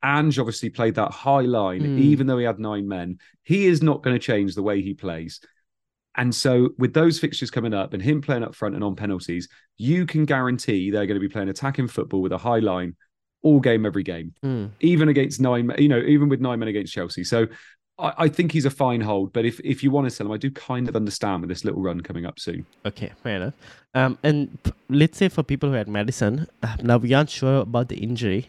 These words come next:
Speaker 2: whether it's too bad or not.
Speaker 1: Mm.
Speaker 2: If, let's say, the injury is, like, let's say he's out for, like, a week or two, um,
Speaker 1: Mm-hmm.
Speaker 2: where would we look to go in that specific? I guess y-, you go back to the whole Brighton players.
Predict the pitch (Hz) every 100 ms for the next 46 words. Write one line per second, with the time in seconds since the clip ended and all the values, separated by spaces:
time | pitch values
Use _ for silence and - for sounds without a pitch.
0 | - 117 104 98 - 127 110 110 110 92
1 | 90 60 82 - - - - 202 - 156
2 | 156 - 180 123 147 143 139 123 127 120
3 | - 107 - 104 - 110 - 98 - 98
4 | 92 95 101 - - - - _ 104 -
5 | 120 92 - _ - _ _ - 117 101
6 | 104 101 - - 98 113 117 113 113 117
7 | 120 127 127 127 123 120 120 - 113 104
8 | 107 101 101 - - 107 101 98 95 95
9 | 95 - - 101 - 95 101 107 - 104
10 | 101 - 120 98 104 117 95 101 98 101
11 | 95 104 95 92 92 92 92 -